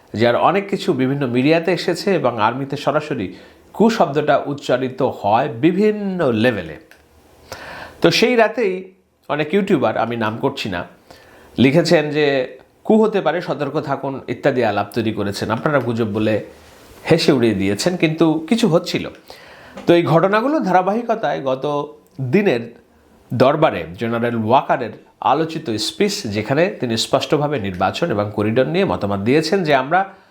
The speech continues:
মনে করি একটা কুয়ের সমান এবং সেই লেভেলে চলে এসেছে।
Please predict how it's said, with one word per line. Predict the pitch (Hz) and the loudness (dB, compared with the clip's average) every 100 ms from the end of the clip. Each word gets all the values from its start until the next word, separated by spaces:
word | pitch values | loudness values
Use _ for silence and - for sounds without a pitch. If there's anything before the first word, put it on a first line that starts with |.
| _ _ | _ _
মনে | 127 160 170 | 0 2 2
করি | 165 | 2
একটা | 165 165 | 0 -2
কুয়ের | 165 - 190 202 208 196 | -8 -6 -2 2 2 2
সমান | 196 - 208 156 104 | -6 -6 -2 -2 -4
এবং | 110 135 135 - _ _ - | -2 -2 -2 -10 _ _ -12
সেই | - 185 | 2 4
লেভেলে | 190 247 269 143 | 4 4 4 0
চলে | - 120 | -2 -4
এসেছে। | 113 - 95 - | -4 -6 -8 -8